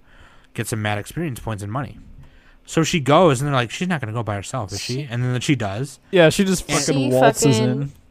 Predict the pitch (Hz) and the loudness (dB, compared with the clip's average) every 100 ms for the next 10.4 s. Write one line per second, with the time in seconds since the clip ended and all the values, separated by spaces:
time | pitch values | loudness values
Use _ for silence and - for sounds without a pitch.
0 | _ _ - - - - - - 277 277 | _ _ -14 -8 -6 -6 -6 -8 -6 -4
1 | 285 262 220 233 247 277 262 226 220 220 | -4 0 4 4 2 0 0 0 0 -2
2 | 202 196 - 233 233 208 220 - - 180 | -4 -6 -8 -8 -6 -6 -6 -4 0 0
3 | - 202 202 196 185 190 185 185 - - | 2 -2 -2 -6 -6 -2 0 -2 -4 -10
4 | 214 - 151 - 202 160 170 - 202 190 | -12 -14 -8 -2 2 4 4 4 6 6
5 | 170 147 160 165 131 135 127 - 151 151 | 6 4 4 2 2 2 2 0 0 0
6 | 139 - 135 - - 135 156 - 107 - | 0 -4 -6 -6 -2 0 0 -4 -8 -10
7 | - _ _ _ - - - 220 - 196 | -18 _ _ _ -2 0 4 6 8 10
8 | 202 196 156 185 175 185 160 139 196 202 | 10 8 4 0 4 6 6 8 8 8
9 | 185 147 190 190 220 226 175 165 - - | 6 4 6 6 4 2 2 4 2 2
10 | 120 113 151 240 | 2 4 2 -4